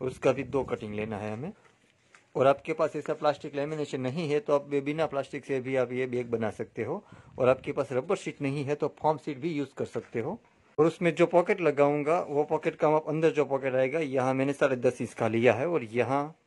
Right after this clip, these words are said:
साढ़े पाँच इंच का लिया है, तो ऐसा एक लेना है हमें, अंदर एक पॉकेट लगाना है। और ऊपर जो जिप लगाऊंगा, उसका भी माप यहाँ मैंने साढ़े दस इंच का लिया है।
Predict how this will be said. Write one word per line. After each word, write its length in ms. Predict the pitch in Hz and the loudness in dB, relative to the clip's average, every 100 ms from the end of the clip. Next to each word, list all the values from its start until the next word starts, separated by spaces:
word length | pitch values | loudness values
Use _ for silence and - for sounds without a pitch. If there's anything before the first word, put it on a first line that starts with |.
| _ _ _ _ _ _ _ _ _ - | _ _ _ _ _ _ _ _ _ 2
साढ़े 160 | 151 | 2
पाँच 300 | 143 143 131 - | 4 0 -2 -6
इंच 100 | - | -10
का 140 | 123 | -10
लिया 220 | 110 117 | -8 -6
है, 80 | 113 | -6
तो 140 | - 139 | -6 -8
ऐसा 180 | 131 | -6
एक 280 | 156 151 147 | -4 -2 0
लेना 220 | 123 117 | 0 0
है 160 | 107 117 | -2 -4
हमें, 160 | 139 - | -4 -6
अंदर 300 | 139 143 127 | -4 -2 -2
एक 140 | 120 | -2
पॉकेट 280 | 120 117 107 | -6 -6 -10
लगाना 340 | 107 110 113 | -6 -4 -4
है। 180 | 110 190 _ _ _ - _ 131 | -4 -8 _ _ _ -20 _ 2
और 260 | 123 139 151 | 2 2 -4
ऊपर 260 | 147 180 | 0 0
जो 180 | 151 160 | 4 2
जिप 200 | 156 165 | 2 0
लगाऊंगा, 460 | 135 123 123 135 160 | 2 4 4 2 -2
उसका 320 | 143 - 160 | -4 -2 -2
भी 140 | 151 | 0
माप 220 | 143 139 | 0 0
यहाँ 180 | 131 123 | 0 -2
मैंने 180 | 131 139 | 0 -4
साढ़े 260 | 135 135 131 | 0 2 2
दस 240 | 127 117 | -2 -4
इंच 120 | 110 - | -8 -8
का 140 | 117 | -6
लिया 260 | 107 113 107 | -4 -2 -4
है। 180 | 139 | -6